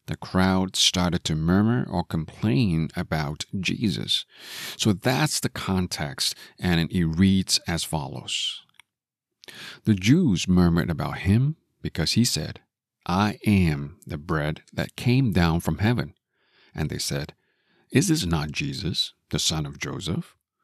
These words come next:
Do we not know his father and mother? Then how can he say, 'I have come down from heaven'?" Jesus answered and said to them, "Stop murmuring among yourselves. No one can come to me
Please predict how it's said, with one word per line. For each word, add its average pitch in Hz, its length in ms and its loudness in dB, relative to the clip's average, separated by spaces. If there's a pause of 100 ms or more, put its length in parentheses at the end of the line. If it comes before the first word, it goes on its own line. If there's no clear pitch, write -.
(300)
Do 117 120 8
we 147 120 8
not 151 220 4
know 95 220 6
his 82 120 4
father 80 640 -2
and 76 280 -6
mother? 107 500 -8 (500)
Then 98 180 4
how 120 260 4
can 101 180 4
he 92 120 2
say, 90 520 -2 (200)
'I 90 140 2
have - 200 -6
come 78 240 -6
down 76 220 -2
from 82 180 -2
heaven'?" 151 360 0 (1040)
Jesus 98 420 2
answered 78 560 -6 (140)
and 95 160 2
said - 300 -2
to 73 120 -4
them, - 280 -14 (640)
"Stop - 520 -4
murmuring 85 480 0
among 76 320 -6
yourselves. - 800 -10 (640)
No 90 220 4
one 117 340 4
can 80 220 0
come 85 220 -2
to - 120 -2
me 110 500 2